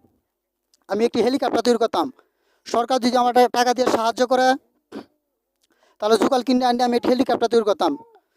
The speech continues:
কিন্তু, আহ, আহ, হেলিকপ্টার তৈরি করতাম,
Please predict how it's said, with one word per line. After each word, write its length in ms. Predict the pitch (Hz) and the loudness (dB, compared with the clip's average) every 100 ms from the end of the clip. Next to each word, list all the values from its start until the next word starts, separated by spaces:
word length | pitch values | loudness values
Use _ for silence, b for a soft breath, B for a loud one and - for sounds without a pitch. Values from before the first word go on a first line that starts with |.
| _ _ - | _ _ -4
কিন্তু, 420 | 220 233 262 269 - _ _ _ _ _ _ _ _ _ | -4 0 0 0 -6 _ _ _ _ _ _ _ _ _
আহ, 320 | 180 175 170 - _ _ _ _ | -4 0 0 -4 _ _ _ _
আহ, 340 | - 175 170 170 | -2 2 2 2
হেলিকপ্টার 340 | 247 240 247 | 0 -2 0
তৈরি 120 | 240 | 0
করতাম, 320 | 220 214 170 | 0 0 -2